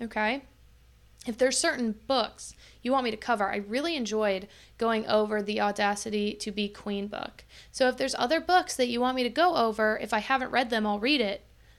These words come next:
and we'll go over it. I have a handful of books. I'm looking at my bookshelf right now. I have a handful of books that I think y'all would love,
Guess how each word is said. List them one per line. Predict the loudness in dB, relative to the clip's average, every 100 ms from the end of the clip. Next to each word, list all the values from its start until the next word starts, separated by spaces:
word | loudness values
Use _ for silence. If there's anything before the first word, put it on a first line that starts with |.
| -4
and | 2
we'll | 2
go | 4 2
over | 2 0 -4
it. | -10 -14 -20 -20 -12
I | -6
have | 0 0
a | 0
handful | -2 0 0
of | 2
books. | 0
I'm | 0
looking | -4 -4
at |
my | -4
bookshelf | -2 -4 -4 -6
right | -6 -6
now. | -6 -8 -10 -2
I |
have | 0
a |
handful | 0 -2 0 0
of |
books | 0 -2
that | -2 -2
I | -2
think | -4 -2
y'all | 0 0
would | -2
love, | -6 -2 0 2 0